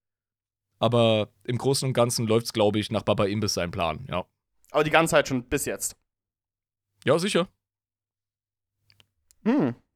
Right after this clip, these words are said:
Speaker 2: okay. Weil ich hab gedacht,
Speaker 1: So,
Speaker 2: vielleicht
Speaker 1: so, so bös finster alles ist. Wir müssen einfach nur Vertrauen in den Imperator haben und dann wird das schon.
Speaker 2: Mhm. Mhm. Interessant,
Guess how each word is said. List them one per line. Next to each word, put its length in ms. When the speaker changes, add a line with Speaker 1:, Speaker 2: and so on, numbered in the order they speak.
Speaker 2:
okay. 300
Weil 100
ich 60
hab 100
gedacht, 160
Speaker 1:
So, 80
Speaker 2:
vielleicht 160
Speaker 1:
so, 260
so 160
bös 280
finster 380
alles 240
ist. 320
Wir 120
müssen 200
einfach 300
nur 120
Vertrauen 340
in 100
den 100
Imperator 480
haben 200
und 120
dann 300
wird 120
das 180
schon. 200
Speaker 2:
Mhm. 440
Mhm. 400
Interessant, 520